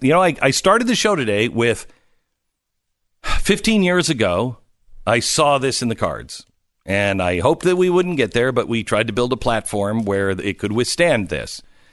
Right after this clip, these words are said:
And, um, and here we are.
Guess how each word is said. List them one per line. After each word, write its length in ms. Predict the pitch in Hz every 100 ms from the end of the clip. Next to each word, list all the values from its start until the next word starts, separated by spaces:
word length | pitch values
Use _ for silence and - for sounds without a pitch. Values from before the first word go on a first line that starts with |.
| _ _ _
And, 480 | - 110 110 107 104
um, 560 | 104 101 98 92 87 76 -
and 160 | 113 123
here 180 | 110 117
we 160 | 131
are. 320 | 175 185 78